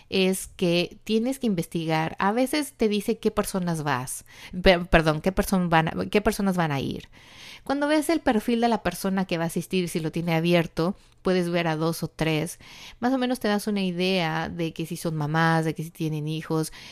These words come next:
eh, grandes o pequeños, eh, si no son mamás y a lo mejor solo son entrepreneurs, o si tienen dos trabajos y esto de ser entrepreneur lo está empezando.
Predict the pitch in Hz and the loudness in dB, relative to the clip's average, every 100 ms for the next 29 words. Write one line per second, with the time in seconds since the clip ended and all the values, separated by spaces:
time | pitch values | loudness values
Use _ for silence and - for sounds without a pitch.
0 | - - 160 151 156 160 160 160 160 156 | -14 -6 -2 0 2 2 4 2 0 0
1 | 151 - 170 165 156 156 156 - - - | -2 2 2 2 0 -4 -6 -10 -20 -16
2 | - 170 156 151 151 151 - 180 175 180 | -6 -4 -2 -2 -2 -4 -4 0 2 2
3 | - 170 143 147 165 196 208 170 147 147 | 2 0 2 2 4 4 2 2 0 -4
4 | 156 165 151 151 151 - 160 151 151 - | -6 -6 -6 -8 -8 -6 -6 -6 -8 -8
5 | 151 160 170 180 - 196 220 226 202 202 | -6 -2 -2 -4 -2 -2 0 -2 -2 0
6 | 196 180 180 - 147 147 160 214 226 170 | 0 0 -2 -2 -4 0 2 2 2 0
7 | 160 170 - - - - 190 185 214 180 | 0 0 -6 -16 -14 -4 -2 0 0 -2
8 | 185 185 175 170 165 165 170 - 160 151 | 0 -2 -2 -2 -2 -2 -2 -4 -8 -6
9 | - 220 214 202 208 | 0 2 4 4 2